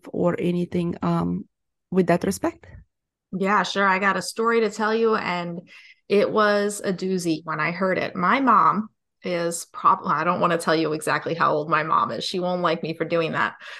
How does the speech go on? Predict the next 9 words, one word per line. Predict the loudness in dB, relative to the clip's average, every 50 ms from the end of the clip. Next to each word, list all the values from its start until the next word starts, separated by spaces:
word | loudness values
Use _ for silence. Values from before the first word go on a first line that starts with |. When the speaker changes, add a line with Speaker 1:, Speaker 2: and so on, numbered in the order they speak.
| -20 -16 _ 2
Speaker 2:
But | 4 4 4 4
she's, | 0 -2 0 0 2 2 2 2 0 -2 -6 -8 -2 2
um, | 4 4 4 4 4 2 2 0 0 -4 -6 _ _ _ _ _
pretty, | -4 -4 -2 -2 -2 -4 -6 -6 -6
you | -2 0 2
know, | 4 2 2
she's | 0 0 -2 0 4 4
an | 4 4 4 0 0
elderly, | 2 4 4 6 8 8 8 8 8 8 6 4 0